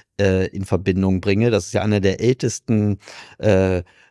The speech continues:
Mess-, sagen wir mal, Missverständnisse, die damals noch Facebook aufgebracht hat, die dann irgendwie eingestehen mussten, dass sie,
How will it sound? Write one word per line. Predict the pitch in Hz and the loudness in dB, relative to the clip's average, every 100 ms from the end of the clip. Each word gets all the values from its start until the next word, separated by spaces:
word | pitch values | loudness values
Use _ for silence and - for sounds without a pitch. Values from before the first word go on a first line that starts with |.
| _ - | _ -10
Mess-, | 104 101 98 98 123 - - - | -6 -4 0 2 0 -2 -12 -14
sagen | 98 101 | -2 0
wir | 98 | 2
mal, | 95 | 2
Missverständnisse, | 95 101 147 - 101 - 90 90 95 - 139 | 2 2 0 -2 -2 0 -2 0 -2 0 0
die | 95 | 0
damals | 87 87 104 101 | -2 0 0 0
noch | 92 87 | -2 -2
Facebook | - 127 - 95 92 | 0 0 0 -2 -2
aufgebracht | - 90 - 92 87 98 | -2 -2 -2 -2 -2 -2
hat, | 98 | -2
die | 92 | -2
dann | 90 90 | -2 -2
irgendwie | 92 87 | -2 -2
eingestehen | 57 98 113 - 95 95 95 | -2 -2 -2 -2 -2 0 0
mussten, | 92 - - 98 | -2 -4 -4 0
dass | 90 85 | 0 -2
sie, | 92 92 | -4 -4